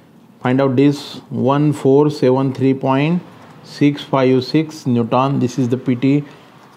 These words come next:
Now find out effective load again. P effective C S upon C V. C S is one point five upon C V.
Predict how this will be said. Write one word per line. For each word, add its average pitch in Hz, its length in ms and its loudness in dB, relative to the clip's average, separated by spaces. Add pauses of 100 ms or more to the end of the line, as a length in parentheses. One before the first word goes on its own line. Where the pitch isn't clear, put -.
(140)
Now 131 240 2
find 131 260 0
out 135 140 2
effective 139 440 2
load 135 180 4
again. 131 380 2
P 147 140 0
effective 160 540 2
C 170 260 2
S 165 120 2
upon 165 300 0
C 156 160 0
V. 110 180 2
C 147 220 2
S 151 140 0
is 165 140 4
one 147 200 2
point 170 460 0 (560)
five 113 460 2 (300)
upon 135 320 0
C 151 220 0
V. 175 380 2